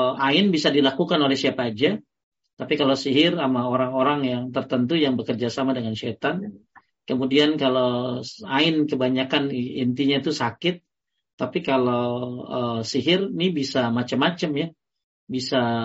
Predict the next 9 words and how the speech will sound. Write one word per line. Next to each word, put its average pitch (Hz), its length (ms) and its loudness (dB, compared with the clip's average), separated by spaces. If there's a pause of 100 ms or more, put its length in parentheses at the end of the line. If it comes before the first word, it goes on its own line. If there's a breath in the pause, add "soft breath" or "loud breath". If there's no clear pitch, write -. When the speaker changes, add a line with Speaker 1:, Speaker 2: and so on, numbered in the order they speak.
(160)
Speaker 1:
bukan 127 320 -2
hanya 131 240 2
sakit, 170 400 -2
bahkan 170 320 -2
pembunuhan. 139 800 0 (720)
Ya, 180 320 0
Speaker 2:
Hmm. - 80 -6
Speaker 1:
bahkan 127 320 -2
pembunuhan, 131 880 2